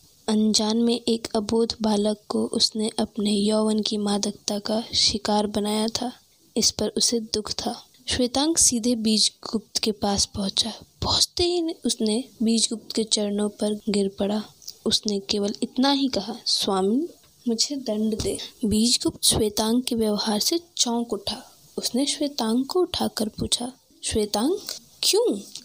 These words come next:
क्या बात है?" श्वेतांग ने भर्राए हुए स्वर में उत्तर दिया, "स्वामी, मैंने आपके साथ विश्वासघात करने का अपराध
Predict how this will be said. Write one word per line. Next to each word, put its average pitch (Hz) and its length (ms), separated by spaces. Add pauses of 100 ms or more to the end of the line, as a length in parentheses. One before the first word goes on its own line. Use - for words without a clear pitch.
(140)
क्या 311 140
बात 440 400
है?" 220 120 (260)
श्वेतांग 240 560 (100)
ने 320 80
भर्राए 220 540
हुए 233 220
स्वर 214 240
में 208 160
उत्तर 196 360
दिया, - 280 (320)
"स्वामी, 254 600 (640)
मैंने 262 320
आपके 240 360
साथ - 380
विश्वासघात 226 920
करने 220 360
का 240 160
अपराध 214 580